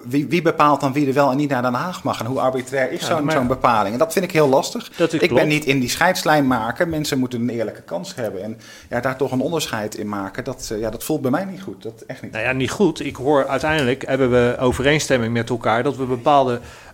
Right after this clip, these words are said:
Speaker 2: eh, noodzakelijke beroepen, zeg maar, voorrang gaan geven. Is artikel negen van de Rotterdamwet.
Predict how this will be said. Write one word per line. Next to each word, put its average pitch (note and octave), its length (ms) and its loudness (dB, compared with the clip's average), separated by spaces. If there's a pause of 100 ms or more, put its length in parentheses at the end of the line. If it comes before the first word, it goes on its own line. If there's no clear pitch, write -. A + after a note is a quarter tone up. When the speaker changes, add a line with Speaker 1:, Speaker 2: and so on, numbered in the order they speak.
Speaker 2:
eh, B2+ 200 -2
noodzakelijke B2+ 1120 4
beroepen, B2+ 520 2
zeg - 180 -4
maar, D3+ 100 -4
voorrang E3 400 2
gaan A#2 160 -8
geven. G2+ 420 -8 (440)
Is - 160 -10
artikel F3 400 0
negen F#3 340 2
van F#3+ 180 -2
de F#3+ 140 4
Rotterdamwet. F#3 640 0